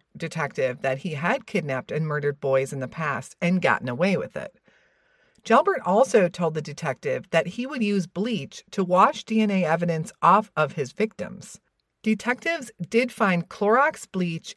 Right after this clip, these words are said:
and a funnel in Jalpert's vehicle. After Jalpert's arrest, authorities searched his home and cars and found that his computer contained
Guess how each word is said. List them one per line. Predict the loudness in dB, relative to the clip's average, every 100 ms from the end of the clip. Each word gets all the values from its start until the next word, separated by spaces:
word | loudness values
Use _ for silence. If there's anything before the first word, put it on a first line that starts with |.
| -2
and | 0 2
a | 0
funnel | 0 0 2 0 -6 -14 _ _ 0
in | 2
Jalpert's | 4 2 0 -2 -6 -6 -8
vehicle. | -2 -2 -2 -8 -14 -20 _ _ _ _ _ _ _ _ _ 2
After | 2 4 4
Jalpert's | 6 4 4 0 -2
arrest, | -2 -2 -2 -8 -6
authorities | -2 4 4 4 -6 -10 -14 -16
searched | -6 0 0 0
his | 0 0
home | 2 0
and | 2 -2
cars | 0 0 0 -4
and | -8 -4
found | -2 -2 -4 -4
that | 0 0
his | 0 -6
computer | -10 -6 -2 -2
contained | 0 -2 -2 -4 -4 -6 -8